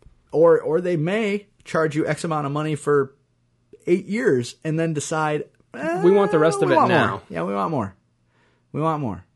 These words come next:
Speaker 2: Yeah.
Speaker 1: And it's like, how can it be? You know, I wasn't making, I was making half of what I, what I'm making now. Um, easily half. And I, they were charging me ten dollars a month for
Speaker 2: That's
Speaker 1: my loan.
Speaker 2: ridiculous.
Speaker 1: Yeah.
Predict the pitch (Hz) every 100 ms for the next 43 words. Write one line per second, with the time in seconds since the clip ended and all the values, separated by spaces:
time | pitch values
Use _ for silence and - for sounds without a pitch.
0 | _ _ _ - 147 113 117 127 104 -
1 | - - 190 226 247 101 139 185 180 143
2 | _ _ _ _ _ _ _ _ 165 208
3 | 262 349 - 143 214 202 127 190 180 220
4 | 185 143 - 180 190 165 151 143 131 113
5 | 113 120 113 110 101 90 52 110 _ _
6 | _ _ _ - 95 87 90 95 _ _
7 | _ _ _ _ _ _ 151 123 113 85
8 | - 87 - _ _ _ _ _ - 135
9 | 147 131 139 135 131 120 - 135 139 131
10 | 120 107 90 - _ _ _ 143 190 202
11 | 107 135 139 - 110 131 110